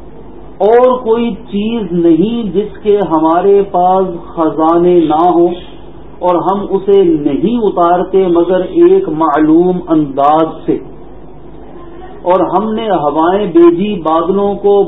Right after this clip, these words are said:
بار ور کرنے والیاں، تو ہم نے آسمان سے پانی اتارا، پھر وہ تمہیں پینے کو دیا اور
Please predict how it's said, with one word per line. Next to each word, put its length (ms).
بار 280
ور 340
کرنے 300
والیاں، 480
تو 280
ہم 160
نے 160
آسمان 960
سے 120
پانی 420
اتارا، 540
پھر 200
وہ 140
تمہیں 500
پینے 300
کو 140
دیا 280
اور 300